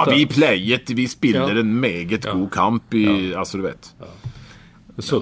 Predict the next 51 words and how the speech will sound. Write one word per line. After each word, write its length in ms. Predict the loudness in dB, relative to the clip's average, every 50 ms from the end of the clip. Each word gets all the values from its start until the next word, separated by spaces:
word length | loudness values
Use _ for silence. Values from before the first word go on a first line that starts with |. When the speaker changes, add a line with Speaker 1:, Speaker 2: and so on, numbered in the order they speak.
| -2 -6
Speaker 1:
så, 340 | -6 -2 0 0 0 0 -4
så 180 | -6 -4 -4 -4
var 140 | -2 -4 -4
väl 80 | -4
Bosse 300 | -4 -4 -6 -6 -6 -8
Bolldoktor 560 | -6 -4 -4 -4 -4 -6 -8 -6 -4 -4 -4 -4
också, 200 | -6 -8 -10 -8
Bosse 260 | -8 -6 -6 -4 -6
Johansson, 420 | -6 -4 -6 -8 -10 -12 -10 -10
va? 200 | -8 -8 -8 -8
Han, 120 | -8 -8 -8
Speaker 2:
Ja, 60 | -6
men 140 | -4 0 2
han 200 | 4 4 4 4
Speaker 1:
var 80 | 4
ju 60 | 2 2
Speaker 2:
pratar 280 | 2 2 2 2 -2
småländsk 560 | -2 0 2 4 4 4 4 4 2 0 -2
danska. 340 | -8 -10 -10 -10 -12 -14 -16 -10 -6
Speaker 1:
Ja, 180 | -2 -2 0
ja, 120 | 0 -2 -4
men 180 | -4 -4 -4 -4
det 60 | -2
var 160 | 0 0 0
ändå, 360 | 0 0 -2 -4 -4 -4 -4
var 140 | -4 -4 -2
väldigt, 380 | -2 -2 -2 -4 -6 -8 -14 -20 -20 -20 -14 -10
eh, 60 | -8
ja, 180 | -8 -8 -8 -10
underhållande 800 | -10 -10 -8 -8 -6 -6 -4 -4 -4 -4 -4 -4 -6 -6 -6 -6
att 60 | -4
höra. 280 | -4 -4 -4 -6 -6 -8 -10 -14 -14 -14 -6 -2
Men, 680 | 0 2 4 6 6 6 6 4 2 2 0 -4 -4 -4
alltså, 340 | -2 -2 0 0 0 0 0
vi 160 | -2 -4 -4 -6 -6 -2
återkommer 540 | 0 0 2 2 0 0 0 -2 -2 -2
till 140 | -2 -2 -2
Viggo 260 | -2 -2 -4 -4 -2
Jensen. 500 | -2 -2 -2 -2 -4 -6 -8 -8 -8 -6
Då 100 | -6 -6
tänkte 320 | -4 -2 -2 -2 -2 -4 -4
man, 140 | -4 -4 -4
det 60 | -4
var 120 | -4 -4
som 300 | -4 -4 -6 -8 -8 -10 -8
jag 180 | -6 -6 -6 -4
sa, 120 | -2 -2
redaktör 540 | -2 0 0 -2 -4 -4 -4 -2 -2 -2 0
Linné. 360 | 0 -2 -2 -2 -4 -4 -4
Han 120 | -6 -8 -6
sa, 200 | -6 -6 -6